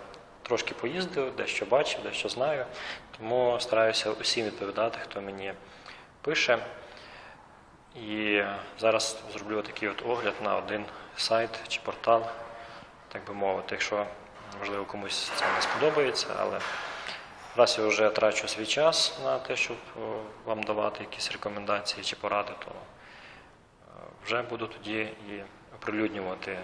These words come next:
те, що я говорю. Значить,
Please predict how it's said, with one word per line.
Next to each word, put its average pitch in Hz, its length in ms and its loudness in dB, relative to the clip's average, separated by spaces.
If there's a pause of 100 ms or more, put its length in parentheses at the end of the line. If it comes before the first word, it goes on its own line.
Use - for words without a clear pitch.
(200)
те, 92 100 -8
що - 220 0
я 95 200 -2 (160)
говорю. 101 340 -2 (2000)
Значить, 98 640 2